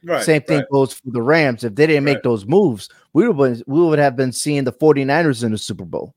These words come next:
Speaker 1: Yeah, exactly.
Speaker 2: Because
Speaker 1: Yeah, I
Speaker 2: they
Speaker 1: know.
Speaker 2: got hot right at the very end. And look, look at those epic playoff games that we've seen leading up to the Super Bowl.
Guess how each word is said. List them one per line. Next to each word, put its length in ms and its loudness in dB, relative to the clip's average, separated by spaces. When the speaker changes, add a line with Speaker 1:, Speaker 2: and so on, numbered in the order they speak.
Speaker 1:
Yeah, 240 -10
exactly. 500 -8
Speaker 2:
Because 220 2
Speaker 1:
Yeah, 40 -8
I 20 -16
Speaker 2:
they 120 4
Speaker 1:
know. 60 -2
Speaker 2:
got 240 2
hot 340 2
right 180 4
at 200 0
the 100 -4
very 380 0
end. 360 -2
And 560 -2
look, 320 0
look 260 0
at 80 2
those 240 0
epic 340 -4
playoff 420 2
games 280 -2
that 160 0
we've 160 -6
seen 440 -4
leading 280 -4
up 180 -2
to 100 -6
the 80 -8
Super 300 -6
Bowl. 340 -4